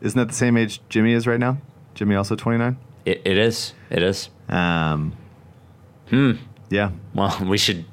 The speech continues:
Speaker 2: go and give him, <laughs> give him all that money.
Speaker 1: Yeah. I don't know.
Speaker 2: Uh,
Speaker 1: I don't know.
Speaker 2: then,
Speaker 1: Enormous bust.
Speaker 2: uh,
Speaker 1: Wait, fourteen and nine, thirteen and six, fifteen and eight, eleven and seven. Like, those are, like, obviously not great, but
Speaker 2: Dude,
Speaker 1: he
Speaker 2: look
Speaker 1: was,
Speaker 2: at,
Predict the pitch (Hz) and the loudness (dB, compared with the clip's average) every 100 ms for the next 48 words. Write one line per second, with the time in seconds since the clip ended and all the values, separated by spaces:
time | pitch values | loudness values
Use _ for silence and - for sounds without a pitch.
0 | - - 113 113 107 120 117 90 - - | -16 0 2 4 2 2 0 -4 -12 -8
1 | - - - - - - 110 104 110 87 | -6 -6 -10 -16 -10 -2 2 2 2 2
2 | 123 107 90 107 87 - 196 269 - 226 | 2 0 0 0 0 0 0 2 2 2
3 | 208 226 214 220 285 165 107 - 143 120 | 2 2 4 4 2 0 0 -2 0 0
4 | - - - - 208 208 190 165 160 160 | -2 -8 0 2 4 6 6 4 2 2
5 | 160 160 156 160 151 - 143 139 - 143 | 2 0 2 2 2 2 0 0 -2 0
6 | 143 143 135 131 127 - 120 123 123 120 | 2 4 4 4 2 2 2 2 0 2
7 | 120 117 117 113 104 104 156 165 165 143 | 0 2 2 2 0 0 0 2 2 2
8 | 123 117 - - - - 147 165 156 147 | 0 -2 -10 -20 -20 -4 0 0 2 0
9 | 123 135 123 104 - 113 135 156 120 - | 0 0 0 0 0 2 4 2 0 -6